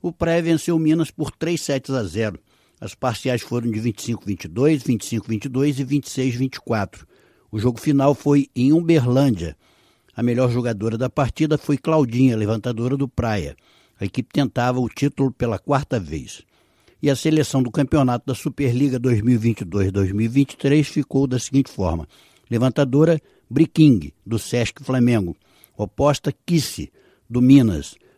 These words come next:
Ponteiras, Jones Perry, do Sesc Flamengo, e Penha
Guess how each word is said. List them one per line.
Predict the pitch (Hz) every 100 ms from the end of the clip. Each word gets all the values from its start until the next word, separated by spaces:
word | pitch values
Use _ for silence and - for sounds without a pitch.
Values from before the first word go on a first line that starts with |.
| _
Ponteiras, | 143 139 - 135 107 82 - - _ _
Jones | 120 151 147
Perry, | - - 127 143 165 165 _ _ -
do | 107
Sesc | 113 - 131 -
Flamengo, | - 160 135 135 160 156 - _
e | 107
Penha | _ 160 165 127 104 80